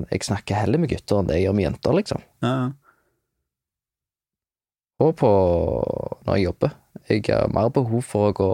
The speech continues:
Speaker 1: opp til en, eh, hvis det er noen som venter på å bestille, og det er en kjekk gutt på det bordet, og en fin jente på det bordet, så går jeg til gutten. Eh, jeg vet ikke.
Speaker 2: Klarer du å huske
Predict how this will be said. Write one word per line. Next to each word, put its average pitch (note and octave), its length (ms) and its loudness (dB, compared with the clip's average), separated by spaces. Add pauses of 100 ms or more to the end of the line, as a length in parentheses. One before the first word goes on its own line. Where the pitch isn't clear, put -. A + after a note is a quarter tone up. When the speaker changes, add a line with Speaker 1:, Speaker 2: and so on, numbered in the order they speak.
(340)
Speaker 1:
opp - 160 -4
til F#2+ 140 0
en, G2 180 2
eh, - 300 -2 (2250)
hvis - 140 0
det A#2 80 2
er - 20 4
noen G#2 140 2
som A2 100 2
venter F#2 160 0
på G#2 80 4
å F2+ 60 0
bestille, A2 260 2
og G#2+ 140 6
det G2+ 80 4
er - 20 4
en - 80 -2
kjekk - 240 -2
gutt - 160 -2
på G#2+ 80 4
det G#2+ 140 6
bordet, C#3 160 4
og G2+ 80 6
en G2+ 80 -2
fin G#2 160 4
jente F2+ 240 0
på F#2+ 80 4
det C3 100 4
bordet, F3 160 4
så B2+ 80 4
går B2+ 140 6
jeg A#2+ 80 2
til A#2 80 4
gutten. C#3+ 300 0 (1900)
Eh, - 680 -2 (160)
jeg - 120 2
vet - 140 0
ikke. - 160 4 (1800)
Speaker 2:
Klarer B2+ 240 2
du A#2 60 2 (240)
å C3 80 6 (160)
huske G#2+ 640 -4